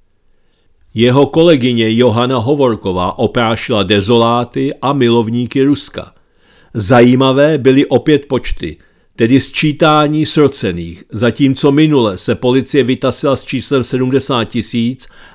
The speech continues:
a podle všeho byla zhruba třetina pod skutečností, tentokrát už to vzala od podlahy a ohlásila počet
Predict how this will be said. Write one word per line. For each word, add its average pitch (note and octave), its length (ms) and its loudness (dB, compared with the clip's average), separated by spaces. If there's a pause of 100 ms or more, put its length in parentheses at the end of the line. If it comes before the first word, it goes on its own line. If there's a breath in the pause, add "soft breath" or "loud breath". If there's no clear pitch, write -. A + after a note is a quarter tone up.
a A#2 120 2
podle C3 340 2
všeho C3 400 0
byla A#2 260 0
zhruba A2+ 460 0
třetina B2 520 -4
pod - 240 -4
skutečností, A2+ 1080 -6 (520 soft breath)
tentokrát C3+ 760 2
už - 180 -4
to B2+ 140 2
vzala B2 400 2
od A2+ 200 0
podlahy C3 600 0
a A2 160 -2
ohlásila B2 680 2
počet B2+ 560 -2